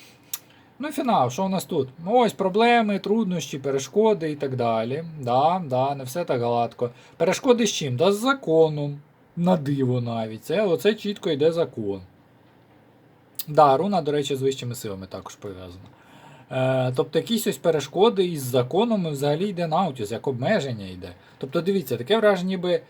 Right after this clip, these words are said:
е, проблеми, щось ось тут відбувається в самому Китаї, що ось ніби як і владу Сіньцзіньпіна похитне, но не повалить.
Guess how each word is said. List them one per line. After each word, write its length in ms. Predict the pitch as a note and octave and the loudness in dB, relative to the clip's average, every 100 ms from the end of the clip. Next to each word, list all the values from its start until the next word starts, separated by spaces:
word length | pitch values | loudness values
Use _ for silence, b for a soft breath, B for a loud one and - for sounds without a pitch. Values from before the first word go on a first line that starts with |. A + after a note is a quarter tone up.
| b b | b b
е, 280 | C3+ C#3 C3+ | -2 0 -2
проблеми, 680 | C3+ C3+ D3 G#3 F3+ D#3+ C3+ - _ _ _ _ _ _ _ | -2 2 4 4 2 -4 -6 -16 _ _ _ _ _ _ _
щось 360 | - F#3+ A3 G#3+ | 0 4 6 4
ось 120 | F3 | -2
тут 240 | - E3 | -4 -6
відбувається 680 | D#3 C3+ C#3+ D3+ D3+ C#3 C#3 | -6 0 2 4 4 2 -2
в 60 | C3 | -4
самому 380 | C#3 C#3 C#3 | -6 -6 -6
Китаї, 680 | C3 B2+ C3 E3+ C4+ C3+ G2+ - | -6 -4 0 2 2 0 -6 -12
що 220 | - - C3 | -10 -4 2
ось 360 | C3 C#3 C3 | 4 4 0
ніби 340 | C#3+ C#3 C3 B2+ | -6 -2 0 2
як 300 | A#2+ A#2+ B2+ | -2 -4 -6
і 180 | B2 | -4
владу 380 | B2 C#3 C#3+ C3 | 0 2 2 0
Сіньцзіньпіна 880 | B2+ C3+ B2 C#3+ C#3 C3+ A#2 G#2 G2 - | -6 -6 -6 -6 -6 -6 -6 -6 -10 -8
похитне, 680 | C3+ - C3 C3 E3 B3+ A3+ - - | -6 -4 -4 -2 0 0 -2 -10 -10
но 200 | C#3+ F3 | -4 0
не 120 | G#3 | 0
повалить. 640 | C4+ B3+ B2 F#2+ F2+ F2 | 0 -2 -2 -4 -8 -14